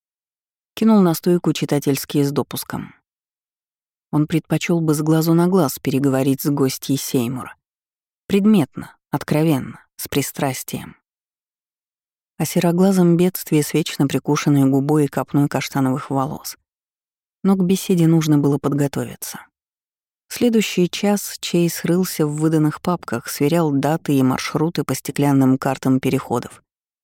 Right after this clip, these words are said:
всматривался в данные магического компаса, ставил метки, обозначая важные события. Хаврана, Сацы, рождение старшей дочери Шарлотты, затем снова Хаврана, Хаврана.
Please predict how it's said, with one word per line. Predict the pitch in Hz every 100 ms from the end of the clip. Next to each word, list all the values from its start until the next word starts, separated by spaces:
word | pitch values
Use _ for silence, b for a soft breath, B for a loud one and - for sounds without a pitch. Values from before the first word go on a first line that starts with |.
| _
всматривался | - - 170 165 151 143 139 139
в | 135
данные | 139 151 139
магического | 131 131 135 139 131 - 127
компаса, | 123 147 151 151 143 - _ _ _ _ _
ставил | - 196 143 131
метки, | 131 139 151 - 147
обозначая | 131 143 135 131 143 131
важные | 131 135 135
события. | 147 139 131 135 - - - _ _ _ _ _ _ _ _ -
Хаврана, | 185 147 135 131 139 135
Сацы, | - 135 139 - - - _ _ _ _ _
рождение | 143 139 151 151 143
старшей | - 156 - 139
дочери | 139 143 135 127
Шарлотты, | - 131 127 131 151 - - _ _ _ _ _
затем | 151 135 - 131
снова | - 147 147 139
Хаврана, | - 135 135 151 - 147
Хаврана. | - 139 135 139 80 78